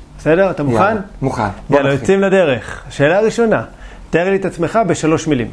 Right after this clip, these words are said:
Speaker 2: וואו.
Speaker 1: או.
Speaker 2: אוהב, חשוב לי, אנש-, או, שלוש מילים. וואו, וואו, וואו,
Speaker 1: <laughs>
Speaker 2: וואו, וואו, וואו, וואו. מילה אחת, אני יכול להגיד לך, זה יונתן. שלוש מילים זה אוהב, זה הדבר הראשון שאני עושה, יגיד, זה באמת משהו שאני אוהב אנשים.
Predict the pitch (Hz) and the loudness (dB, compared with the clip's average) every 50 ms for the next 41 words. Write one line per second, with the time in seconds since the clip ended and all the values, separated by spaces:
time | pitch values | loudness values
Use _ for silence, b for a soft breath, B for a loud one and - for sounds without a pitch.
0 | - - - - - - - - 135 123 120 104 95 87 82 80 98 - - B | -10 -18 -18 -20 -20 -20 -14 -8 -4 -2 -2 0 0 -2 -4 -4 -6 -8 -10 B
1 | B B B B B 294 359 349 294 - 120 123 135 147 156 156 139 127 120 - | B B B B B 2 4 4 4 4 2 2 2 2 2 2 0 -4 -10 -14
2 | - - - - - - - - - - - - - - - 120 - - 151 143 | -16 -20 -20 -20 -20 -20 -20 -20 -20 -20 -20 -14 -10 -6 -6 -4 0 2 2 2
3 | 131 139 139 135 135 131 - - 127 120 120 120 - - - - - 120 117 117 | 4 4 4 4 4 2 2 -2 -2 -2 -2 -4 -8 -10 -6 -2 0 0 0 -2
4 | - - 120 123 139 135 - 123 120 117 131 143 135 110 104 101 113 120 123 123 | -4 -4 -2 -2 -2 -2 -2 -2 0 2 2 2 2 2 0 0 0 0 2 2
5 | 120 113 95 67 60 - - - - 55 - - 117 - - 202 - 247 240 190 | 2 2 0 0 -2 -2 -4 -2 -2 -2 -2 0 0 0 0 0 -2 -2 -4 -2
6 | 160 185 175 135 - - 50 50 - - - 50 50 50 - - - - - - | -4 -4 -4 -6 -8 -8 -10 -12 -12 -12 -12 -12 -12 -14 -14 -14 -16 -16 -16 -16
7 | - - - - - - - - - B B B B B B B B B - 123 | -16 -18 -18 -18 -16 -16 -16 -18 -18 B B B B B B B B B -2 2
8 | 131 151 165 165 156 - 170 160 139 120 110 127 127 127 135 139 - - 120 110 | 4 4 4 4 2 0 -2 0 0 -2 -2 0 0 2 2 0 0 -4 -4 0
9 | 117 117 113 117 113 107 - - 107 104 101 101 B B B B 302 - - 131 | 2 2 2 2 0 -2 -4 -4 -6 -6 -6 -8 B B B B -10 -6 -2 0
10 | 127 151 165 156 156 160 151 151 160 170 170 160 160 160 156 135 113 123 123 120 | 0 0 0 0 0 0 2 4 4 4 4 4 2 0 0 -2 -2 0 0 2
11 | 120 117 113 117 117 - 123 117 117 131 151 147 120 110 - - - - 117 117 | 2 4 2 2 2 2 2 2 4 2 2 0 -2 -8 -12 -14 -10 -8 -6 -4
12 | 120 117 120 113 113 110 104 - - 123 120 - 135 135 139 135 - - 156 151 | -2 0 0 0 0 -2 -6 -6 -6 -6 -6 -4 -4 -4 -4 -6 -4 -2 0 0
13 | 147 147 143 127 135 165 170 - - - - 117 117 117 113 101 123 123 - - | 2 2 2 2 4 2 2 2 0 -4 -4 -4 -2 -2 -2 -2 -2 -4 -4 -4
14 | 113 110 113 113 123 117 127 120 110 101 - - 127 147 165 170 156 | -4 0 0 0 0 0 -2 -4 -4 -4 -2 -2 0 0 0 0 -2